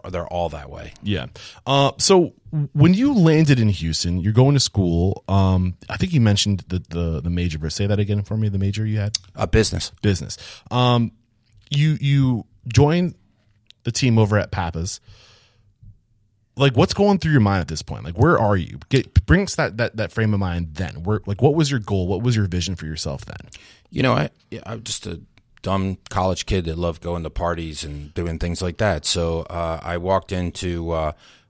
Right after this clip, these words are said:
Speaker 1: my first experience at a Pappas restaurant, which was Pappasitos, and I fell in love. Like, the energy, uh, the excitement, uh,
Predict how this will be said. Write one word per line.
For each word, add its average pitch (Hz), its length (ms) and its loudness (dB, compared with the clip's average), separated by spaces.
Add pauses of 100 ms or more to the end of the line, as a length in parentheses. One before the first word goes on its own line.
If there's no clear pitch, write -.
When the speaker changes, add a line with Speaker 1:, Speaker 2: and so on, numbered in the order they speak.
(160)
Speaker 1:
my 85 540 -6
first - 320 -2
experience 87 580 -2
at 78 80 -4
a 78 60 -6
Pappas 90 420 0
restaurant, 82 540 -2
which - 180 -8
was 78 220 -4
Pappasitos, 82 880 -4 (380)
and 101 120 -2
I 87 40 0
fell 101 200 2
in 82 80 0
love. 87 540 0
Like, 92 180 -6
the - 160 -12
energy, 92 600 0 (500)
uh, 82 160 -8
the 82 120 -8
excitement, 90 840 0 (480)
uh, 80 500 -10